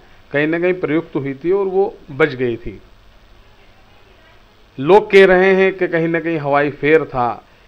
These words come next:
इस हवाई फेर की वजह से मुस्कान ने अपने बच्चों की जान ली और पानी की टंकी की डुबो कर उसने अपने बच्चों को मौत के घाट उतार दिया। लेकिन क्या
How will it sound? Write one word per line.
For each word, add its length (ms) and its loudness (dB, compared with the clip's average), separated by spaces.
इस 160 4
हवाई 320 4
फेर 300 2
की 140 -4
वजह 240 0
से 140 -6
मुस्कान 480 -4
ने 120 -6
अपने 220 -8
बच्चों 340 -8
की 100 -12
जान 360 -6
ली 200 -8
और 60 -2
पानी 400 0
की 120 -6
टंकी 360 -4
की 120 -8
डुबो 420 -2
कर 140 2
उसने 580 -10
अपने 280 -10
बच्चों 420 -8
को 320 -10
मौत 420 -6
के 100 -6
घाट 280 -10
उतार 260 -12
दिया। 320 -18
लेकिन 560 -2
क्या 480 4